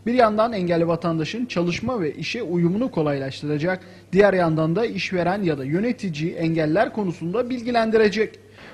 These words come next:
Projenin geliştirilmesi için İşkur'la görüşmelerini sürdüren bakanlık, ilk etapta yirmi iş koçuyla pilot uygulamayı Ankara'da başlatacak.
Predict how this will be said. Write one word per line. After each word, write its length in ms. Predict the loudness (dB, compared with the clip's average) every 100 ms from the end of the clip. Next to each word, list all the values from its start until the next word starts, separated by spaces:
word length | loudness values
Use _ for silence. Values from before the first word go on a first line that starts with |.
| 0
Projenin 480 | 4 4 4 2 4
geliştirilmesi 720 | 4 4 -2 -2 -2 -2 -4
için 280 | -4 -4 -6
İşkur'la 440 | -8 -8 -2 0 0
görüşmelerini 640 | 2 0 0 -2 0 -2
sürdüren 520 | -2 -2 0 -2 -2
bakanlık, 440 | -2 0 0 0 -4 -10 -16 -6
ilk 200 | -6 0
etapta 440 | 0 0 -2 0
yirmi 400 | 0 2 0 0
iş 260 | -4 -6 -4
koçuyla 460 | -4 -4 -4 -6 -6 -2
pilot 280 | -2 0
uygulamayı 540 | -2 0 0 0 0 0
Ankara'da 440 | -2 0 -2 0
başlatacak. 640 | -2 -2 -4 -2 -2 -2